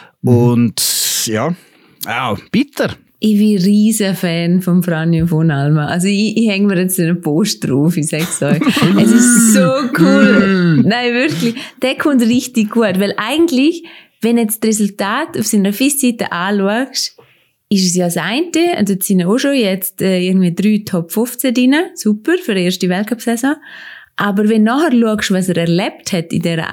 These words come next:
Speaker 3: <laughs> ersten Weltcup-Saison, dann,
Speaker 1: <laughs>
Speaker 3: äh, dann lobst du richtig den Hut, weil jetzt das Wochenende, oder, ist er achtunddreißigste und out.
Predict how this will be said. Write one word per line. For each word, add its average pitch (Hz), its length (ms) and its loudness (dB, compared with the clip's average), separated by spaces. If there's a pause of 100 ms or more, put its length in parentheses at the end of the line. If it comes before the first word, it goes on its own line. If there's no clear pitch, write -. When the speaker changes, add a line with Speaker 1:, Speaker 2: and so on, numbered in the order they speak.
(120)
Speaker 3:
<laughs> 202 220 -4
ersten 208 460 -2
Weltcup-Saison, 208 840 -2 (560)
dann, 262 280 4
Speaker 1:
<laughs> - 140 -2
Speaker 3:
äh, 214 420 0
dann 240 160 2
lobst 208 380 -2
du 196 40 0
richtig 254 380 -2
den 214 160 -2
Hut, 196 240 0 (380)
weil 196 360 -2
jetzt 196 280 -4 (360)
das 233 240 -2
Wochenende, 240 460 4
oder, 240 260 0
ist 202 160 2
er - 120 -4
achtunddreißigste 220 760 0
und 165 160 2
out. 135 440 -8